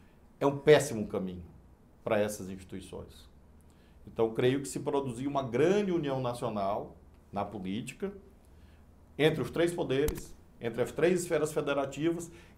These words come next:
e mesmo dentro dessas comunidades profissionais a que você se refere, há essa visão de que as forças de segurança, as forças armadas, não podem ser estimuladores,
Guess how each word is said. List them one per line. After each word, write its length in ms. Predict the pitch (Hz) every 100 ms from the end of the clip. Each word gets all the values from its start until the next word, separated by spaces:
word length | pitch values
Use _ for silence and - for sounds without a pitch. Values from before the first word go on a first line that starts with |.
| -
e 140 | 208
mesmo 640 | 214 202 226 247 214 233
dentro 360 | 190 170 175 180
dessas 380 | 151 156 151 -
comunidades 1040 | 160 151 151 151 131 120 123 - - - - - - - - -
profissionais 960 | 101 - 123 120 117 120 123 - - - -
a 60 |
que 120 | - 95
você 300 | 90 90 90
se 120 | 95
refere, 480 | 120 123 131 143 170 - - - -
há 200 | - 120
essa 180 | 101 123
visão 500 | 120 202 - 131 - - - - - - - - -
de 120 | 101
que 320 | 101 98 98 95
as 240 | 117 -
forças 280 | 101 95 104
de 80 | -
segurança, 600 | 123 165 175 147 170 165
as 60 |
forças 220 | 107 104
armadas, 680 | 123 151 170 139 185 269 - - - - -
não 140 | 269 349
podem 360 | 339 123 147
ser 400 | 185 117 101 123 - -
estimuladores, 1400 | 151 220 - 208 160 175 160 107 101 101 131 143 -